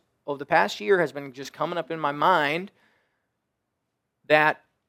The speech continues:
when they reject, I try to, in my mind, pray, "Father, forgive them. They know not what they do." When they take it and they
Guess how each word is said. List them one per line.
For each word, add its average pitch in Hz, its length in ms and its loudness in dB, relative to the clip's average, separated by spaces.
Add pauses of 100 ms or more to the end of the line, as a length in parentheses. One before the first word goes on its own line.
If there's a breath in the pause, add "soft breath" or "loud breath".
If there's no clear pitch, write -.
when 170 320 -6
they 208 200 0
reject, 170 880 -4 (960)
I 143 80 -4
try 190 280 2
to, 202 40 0
in 180 140 -4
my 151 140 -2
mind, 151 440 -4
pray, 139 600 -2 (500)
"Father, 143 300 0
forgive 139 420 -8
them. 123 220 -8
They 113 100 -12
know 127 220 -12
not 120 260 -14
what 117 200 -16
they 110 180 -14
do." 107 340 -20 (2000)
When 143 120 -8
they 151 140 -2
take 160 240 0
it - 20 -2
and 135 100 -6
they 147 220 -4